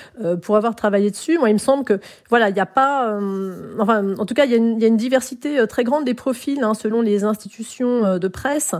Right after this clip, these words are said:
Et, euh, on va retrouver différentes filières aussi d'accès à ces postes. Alors ça, c'est pour, euh,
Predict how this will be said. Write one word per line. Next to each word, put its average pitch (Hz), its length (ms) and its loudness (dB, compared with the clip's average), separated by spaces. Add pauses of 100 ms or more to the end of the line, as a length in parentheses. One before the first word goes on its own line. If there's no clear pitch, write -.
(460)
Et, 262 280 4
euh, 185 300 2
on 214 80 0
va 196 80 2
retrouver 233 440 -2
différentes 240 380 2
filières 254 380 0
aussi 226 220 -4
d'accès 220 420 0
à 196 100 2
ces 196 160 -4
postes. 285 440 -2
Alors 185 180 0
ça, 208 140 -6
c'est 196 160 -8
pour, 202 240 -10
euh, 170 100 -2